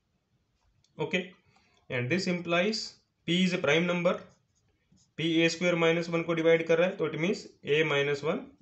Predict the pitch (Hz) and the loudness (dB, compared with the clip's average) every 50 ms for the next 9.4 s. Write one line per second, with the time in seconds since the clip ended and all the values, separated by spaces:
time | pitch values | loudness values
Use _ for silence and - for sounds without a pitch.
0 | _ _ _ 143 143 139 139 135 131 123 - 123 123 120 113 117 - - - - | _ _ _ 2 2 2 2 0 -4 -6 -6 -6 -6 -8 -6 -8 -10 -12 -12 -14
1 | - _ - 131 131 - - - - - - - - - - - _ _ _ _ | -18 _ -8 -6 -6 -6 -6 -8 -12 -14 -14 -14 -16 -18 -20 -20 _ _ _ _
2 | _ _ _ _ _ _ _ _ _ _ _ _ _ _ _ _ _ 151 147 156 | _ _ _ _ _ _ _ _ _ _ _ _ _ _ _ _ _ -4 -4 -4
3 | - - 196 202 214 226 196 165 170 165 170 175 175 185 208 202 160 156 160 160 | -2 0 0 2 2 2 2 2 4 6 6 4 4 2 2 2 4 4 2 2
4 | 160 - 190 190 - 220 208 185 151 123 117 123 156 220 - - - _ _ - | 2 -2 -4 -4 0 2 2 4 4 2 2 -2 -2 -4 -6 -10 -16 _ _ -16
5 | - 131 135 151 156 - - 139 147 147 - - 185 185 165 165 165 165 160 165 | -6 -2 0 0 0 2 2 2 2 4 2 0 0 2 2 2 4 4 4 4
6 | 165 151 113 135 151 160 165 160 160 165 165 160 175 175 180 175 - 151 143 139 | 4 4 4 4 4 4 4 4 2 2 0 0 -2 -4 -4 -2 -2 -2 -2 -2
7 | - 147 147 143 131 117 131 170 220 - - - _ _ - - 131 131 - - | -4 -4 -6 -6 -2 -2 0 0 0 -4 -6 -12 _ _ -6 -6 -6 -6 -6 -10
8 | - - - - - - - _ _ _ _ - 131 156 151 - 160 151 143 147 | -14 -14 -16 -20 -20 -20 -20 _ _ _ _ -10 -8 -8 -4 -4 -4 -4 -4 -4
9 | 151 147 131 127 139 147 - | -2 0 0 0 -2 -4 -8